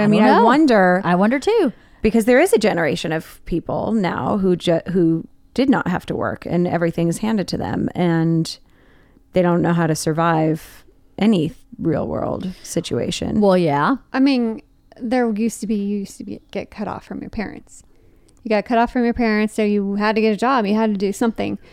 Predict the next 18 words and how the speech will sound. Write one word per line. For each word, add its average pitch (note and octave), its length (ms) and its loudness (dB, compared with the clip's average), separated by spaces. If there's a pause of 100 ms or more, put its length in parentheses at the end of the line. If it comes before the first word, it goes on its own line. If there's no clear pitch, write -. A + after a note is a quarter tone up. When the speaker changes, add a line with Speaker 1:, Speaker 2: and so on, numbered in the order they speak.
(220)
Speaker 3:
Now A#3+ 260 4
I A#3+ 80 2
think A#3 260 -2
parents G#3+ 480 -2
are G3+ 200 0
much G3 320 -4
more F#3+ 400 -4 (500)
likely G#3+ 380 0
to A3 140 -8
help, A3+ 360 -2
so - 160 -6
maybe G3+ 240 -2
there's G3 220 -6
not F#3+ 160 -6
that - 160 -12
as G3 80 -14
much - 280 -14
drive. - 320 -10